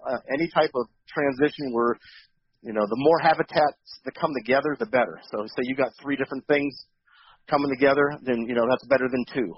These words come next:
you know, and that's where the deer spend their time. That's where they travel. That's where they, in my opinion, rut. That's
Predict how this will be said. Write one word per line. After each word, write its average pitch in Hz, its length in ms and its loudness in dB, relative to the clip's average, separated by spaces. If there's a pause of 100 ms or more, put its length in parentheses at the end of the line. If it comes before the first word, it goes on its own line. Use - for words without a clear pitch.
(160)
you 113 160 2
know, 117 160 4 (220)
and 107 160 0 (600)
that's 131 220 4
where 160 140 -4
the 147 100 0
deer 147 300 2
spend 139 240 -2
their 127 100 -2
time. 139 560 -2
That's 120 160 -6
where 135 140 -4
they 131 100 -2
travel. 127 460 2
That's 113 160 2
where 127 100 -4
they, 120 160 2
in 110 340 -6
my 117 160 2
opinion, 113 380 -8
rut. 123 240 4 (800)
That's 104 140 -4